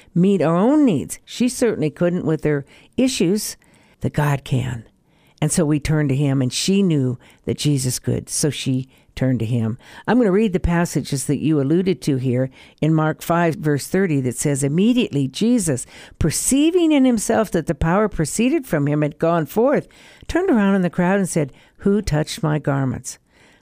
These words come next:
Well, of course, he's Jesus. He knew what had happened. It says, "And his disciples said to him, 'Oh, you see the crowd pressing in on you, and you say, 'Who touched me?'" And he looked around to see the woman who had done this. Now, again, there must have been a big crowd there.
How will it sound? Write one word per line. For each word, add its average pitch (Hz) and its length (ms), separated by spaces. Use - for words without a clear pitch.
Well, 196 100
of 185 80
course, 208 280
he's 151 160
Jesus. 139 440
He 180 100
knew 170 260
what 143 200
had 127 100
happened. 143 520
It 165 120
says, 190 240
"And 180 100
his 156 140
disciples 180 540
said 156 160
to 151 60
him, 147 160
'Oh, 240 120
you 330 160
see 247 180
the 160 80
crowd 165 360
pressing 143 420
in 143 120
on 135 140
you, 151 160
and 160 160
you 196 80
say, 156 280
'Who 175 120
touched 185 380
me?'" 370 240
And 151 140
he 143 100
looked 160 260
around 175 300
to 139 60
see 151 240
the 151 100
woman 156 300
who 170 120
had 170 160
done 135 240
this. - 300
Now, - 240
again, 196 560
there 262 120
must 220 240
have 165 80
been 160 120
a 147 40
big 147 220
crowd 202 420
there. - 320